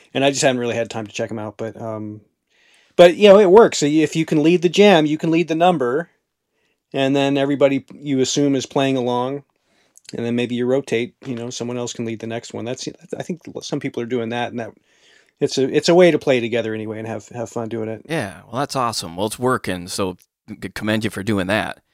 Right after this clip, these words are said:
Speaker 2: And, and when does the, um, and when does the registration end and the classes start for that new rhythm mandolin class coming up?
Speaker 1: I'm, you know, I'm just getting it up online just now. Um,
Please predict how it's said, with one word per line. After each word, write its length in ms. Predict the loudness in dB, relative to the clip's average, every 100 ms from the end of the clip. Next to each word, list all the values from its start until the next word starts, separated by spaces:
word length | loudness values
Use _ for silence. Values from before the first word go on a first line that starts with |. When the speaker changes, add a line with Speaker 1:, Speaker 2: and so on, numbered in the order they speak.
| _ _ _ _ _ _ -8
Speaker 2:
And, 120 | -6
and 180 | -4 -2
when 140 | -2
does 180 | -2 -4
the, 240 | -4 -4 -2
um, 260 | -2 -2 -4
and 140 | -4
when 100 | -2
does 220 | -4 -4
the 260 | -2 -2 0
registration 600 | -2 -4 -4 -2 -2 -4
end 280 | -2 -2 0
and 80 | -2
the 60 |
classes 380 | -4 -4 -4 -4
start 280 | -4 -4 -4
for 120 | -4
that 180 | -4 -2
new 480 | -2 0 0 -4 -4
rhythm 300 | -2 -2 -2
mandolin 440 | -2 -2 -4 -6
class 280 | -6 -10 -10
coming 240 | -12 -12
up? 180 | -12 -14 _ _ _ _ _ _ _ _ -20 -2
Speaker 1:
I'm, 200 | -2 0 4
you 100 | 6
know, 140 | 6
I'm 80 | 6
just 260 | 2 0
getting 220 | 4 4 6
it 80 |
up 240 | 6 6 4
online 600 | -2 2 2 2 2 0
just 260 | 0 -4 -2
now. 540 | 0 0 0 0 -2 -6 -20 -16
Um, 800 | -6 -4 -2 -2 -2 -4 -8 -12